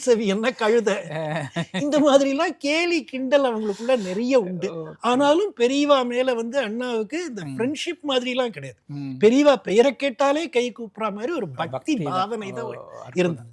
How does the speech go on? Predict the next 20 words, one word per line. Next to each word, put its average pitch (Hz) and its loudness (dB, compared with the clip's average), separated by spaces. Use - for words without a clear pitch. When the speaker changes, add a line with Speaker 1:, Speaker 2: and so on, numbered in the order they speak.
Speaker 2:
அற்புதம், 135 -10
அற்புதம். 127 -4
அஹ், 135 -2
ரொம்ப 143 2
நல்ல 160 -8
சம்பவங்கள். 151 -6
நாம 220 2
இப்ப 226 0
இந்த 190 4
நூல் 285 0
குறித்து 226 -2
நம்ம 170 -4
பேசுறதுக்காக 139 -2
வந்துருவோம். 120 -10
தெய்வத்தின் 349 0
குரல்னு 320 8
தானே 226 0
ஏழு 208 2
பாகங்களும் 147 -4
இருக்கு. 120 -16